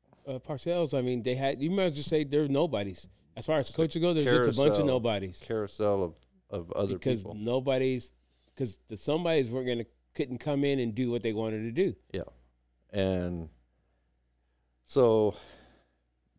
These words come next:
Speaker 2: Belichick right now is looking like he's gonna go to the Falcons, which he said he wanted a young team. That's what he said.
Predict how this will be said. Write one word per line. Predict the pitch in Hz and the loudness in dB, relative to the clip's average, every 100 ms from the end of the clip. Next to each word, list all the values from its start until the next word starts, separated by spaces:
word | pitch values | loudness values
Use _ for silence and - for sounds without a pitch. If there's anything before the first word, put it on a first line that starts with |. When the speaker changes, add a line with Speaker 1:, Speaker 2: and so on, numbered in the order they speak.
| _ _ _ _ _ _ _ 101 | _ _ _ _ _ _ _ 0
Speaker 2:
Belichick | 127 175 135 98 92 85 - _ | 4 4 4 2 2 0 -6 _
right | 104 110 92 | -2 0 2
now | 107 104 | 2 2
is | 87 | 0
looking | 107 101 | -2 -2
like | 85 80 | -2 0
he's | 117 104 | -2 0
gonna | 90 85 | -2 -2
go | 85 | -6
to | 78 71 | -8 -10
the | |
Falcons, | - 78 78 - - - - - | -6 -6 -6 -10 -16 -16 -20 -6
which | 104 87 | -4 -2
he | 165 180 | -2 0
said | 120 123 | 2 2
he | 110 135 | 2 2
wanted | 101 92 76 | 2 0 -4
a | 78 | -8
young | 82 101 87 | -4 -4 -4
team. | - 76 - - _ _ _ _ _ _ _ _ _ _ _ _ _ _ _ _ _ _ _ | -8 -14 -14 -20 _ _ _ _ _ _ _ _ _ _ _ _ _ _ _ _ _ _ _
That's | 95 101 | -8 -2
what | 85 | 0
he | 90 | -2
said. | - - | -6 -12